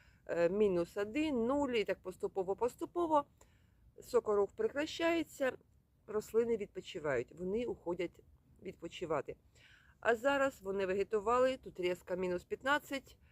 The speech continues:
Що робимо далі? Зараз буду розповідати. Як перезимували? Ну, ось дивіться. Хтось стоїть зелений, навіть ще з листям. Ну, листя сухе, звичайно, таке, знаєте, ще не осипалося. Є чорненькі, але в цілому троянда жива.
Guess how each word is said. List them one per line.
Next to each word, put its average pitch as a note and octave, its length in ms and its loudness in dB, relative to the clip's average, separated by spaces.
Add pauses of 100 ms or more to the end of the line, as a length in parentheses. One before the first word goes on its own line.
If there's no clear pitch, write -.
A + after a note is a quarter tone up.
(960)
Що C4 240 0
робимо A3+ 320 6
далі? C#4 400 0
Зараз A3 320 0
буду F3+ 220 -6
розповідати. D#3 480 -4 (300)
Як D4 240 6
перезимували? G3 760 10
Ну, F4+ 160 4
ось C4+ 180 8
дивіться. D3+ 680 4 (140)
Хтось - 360 8
стоїть E3+ 340 6
зелений, A#3 580 10
навіть E3+ 300 10
ще D#3+ 180 6
з C#3+ 80 2
листям. G3+ 540 8
Ну, G#3+ 140 12
листя E3+ 320 10
сухе, C4 360 4
звичайно, A3 560 8
таке, G3 300 2
знаєте, G3 320 4
ще - 200 2
не F#3 120 8
осипалося. E3+ 800 6 (840)
Є F#3+ 240 12
чорненькі, A3+ 800 10
але A3+ 440 12
в - 920 -10
цілому A3+ 460 12
троянда F#3 560 10
жива. D#3+ 420 4